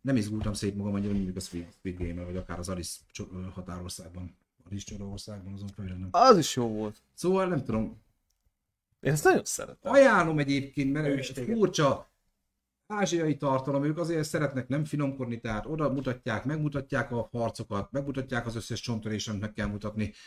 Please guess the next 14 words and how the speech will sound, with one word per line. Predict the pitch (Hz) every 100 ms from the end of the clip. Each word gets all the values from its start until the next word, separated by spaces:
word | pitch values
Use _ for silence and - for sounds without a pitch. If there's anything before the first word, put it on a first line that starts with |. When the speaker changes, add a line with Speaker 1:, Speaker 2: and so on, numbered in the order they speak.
| - - -
Speaker 1:
de, | 127 120
de | 127 127
nem, | 123 98
nem | 101 101
tudom, | 90 95 92
tehát | 104 113
nekem, | 117 120
nekem | 120 123
a |
mondani | 113 123 120
való | 113 110
egyelőre | 110 104 104
olyan | 104 98 98 -
semmi. | - 92 85